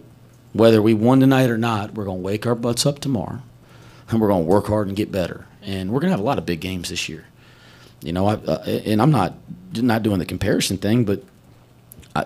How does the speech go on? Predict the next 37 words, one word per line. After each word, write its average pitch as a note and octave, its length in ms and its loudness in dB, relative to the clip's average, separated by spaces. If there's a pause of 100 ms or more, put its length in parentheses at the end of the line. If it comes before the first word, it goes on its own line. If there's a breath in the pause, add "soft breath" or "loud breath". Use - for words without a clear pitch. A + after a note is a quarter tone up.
Xavier B2+ 340 4
probably D3 200 4
feels E3+ 240 -2
pretty D#3 220 -2
damn D#3 200 4
good D3+ 160 2
tonight. F#2 360 -4 (440 loud breath)
I G#2+ 100 -6
bet D#3 160 0
they D#3+ 80 2
didn't D#3 200 0
feel C3+ 200 -4
good A#2 240 -2
the G#2+ 60 -4
last G#2+ 280 0
couple F#2+ 260 -6
nights F2 380 -4
they G2+ 120 -4
played, F2 420 -6 (120)
right? A2 260 0
It's, D#3+ 240 0
that's F#3 160 2
college F3+ 300 0
basketball. F#2+ 520 -4
Like, F2+ 280 -4 (580 loud breath)
but - 180 0
they, G#2+ 380 4 (360)
they G2+ 140 4
had G#2+ 160 6
a G#2 40 0
tough A#2 240 0
stretch. - 420 -2
They've F#2+ 180 0
learned G2+ 280 0
from C3+ 240 0
it. F#3 180 -4
They F2 200 0